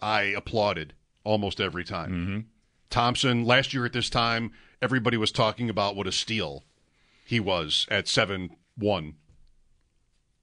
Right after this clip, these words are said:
Speaker 1: Cousins,
Speaker 2: Mm-hmm.
Speaker 1: oh, look at this guy. The future,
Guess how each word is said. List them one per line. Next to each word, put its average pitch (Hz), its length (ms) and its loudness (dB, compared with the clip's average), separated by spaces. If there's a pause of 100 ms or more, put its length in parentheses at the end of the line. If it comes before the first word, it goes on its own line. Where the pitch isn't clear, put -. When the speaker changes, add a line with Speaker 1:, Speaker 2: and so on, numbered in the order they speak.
(720)
Speaker 1:
Cousins, 117 760 2 (140)
Speaker 2:
Mm-hmm. 117 300 2
Speaker 1:
oh, 104 40 -10 (340)
look 139 140 2
at 98 60 0
this 110 140 0
guy. 85 360 -2 (260)
The - 60 -10
future, 113 720 2